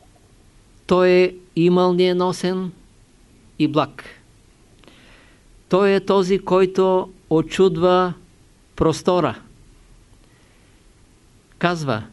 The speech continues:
честните награждаваш, а на нечестните даваш безумие.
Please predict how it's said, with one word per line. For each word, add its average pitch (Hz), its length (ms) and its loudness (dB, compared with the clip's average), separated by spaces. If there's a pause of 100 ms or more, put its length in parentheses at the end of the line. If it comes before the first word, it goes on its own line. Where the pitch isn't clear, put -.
(300)
честните 185 560 0
награждаваш, 170 1040 -2 (680)
а 143 100 -2
на 139 160 2
нечестните 165 760 -2
даваш 147 640 -4 (360)
безумие. 139 640 -2